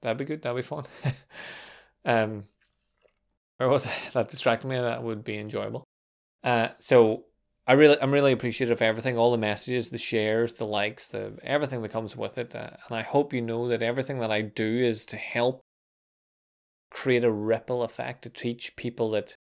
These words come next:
don't have someone like my mum in their life. Like, I, I wanna be that person that helps you to become more accountable. It helps you to believe in yourself, to trust in yourself, to know that you can do, be, and,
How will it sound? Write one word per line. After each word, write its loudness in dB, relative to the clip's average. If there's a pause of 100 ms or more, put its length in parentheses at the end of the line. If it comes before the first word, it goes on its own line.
(200)
don't 0
have -4
someone -2
like -2
my -4
mum -2
in -4
their -2
life. -6
Like, -14
I, -6
I -6
wanna -8
be -8 (840)
that -2
person -6
that -8 (2000)
helps 0
you 2
to -6
become 0
more 4
accountable. 0
It -2
helps -4
you -4
to -2
believe -2
in -8
yourself, -6
to -20
trust -6
in -10
yourself, -8
to -10
know -4
that -6
you -8
can -8
do, -4
be, -10
and, -12